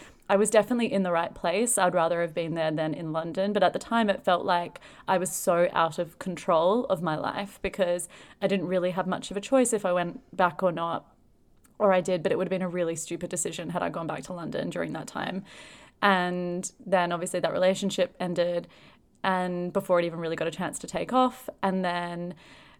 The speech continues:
I don't know, I was just sort of grieving my, my life and the lack of control that I felt I had over my life at that point.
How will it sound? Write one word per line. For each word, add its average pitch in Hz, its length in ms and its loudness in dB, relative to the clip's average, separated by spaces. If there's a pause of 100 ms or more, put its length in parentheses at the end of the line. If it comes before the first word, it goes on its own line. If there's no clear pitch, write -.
I 254 60 -2
don't 359 100 2
know, 415 120 2
I 214 60 6
was 185 120 0
just 233 100 0
sort 320 100 2
of - 60 0
grieving 185 460 2
my, 170 540 0
my 175 180 2
life - 600 0
and - 100 -4
the 180 60 0
lack 175 300 -2
of 156 100 -14
control 165 440 0
that 165 100 0
I 151 80 0
felt 143 240 -2
I - 80 -2
had 170 140 -4
over 160 180 -6
my 165 160 -4
life - 280 -6
at - 80 -10
that - 140 -4
point. - 380 -8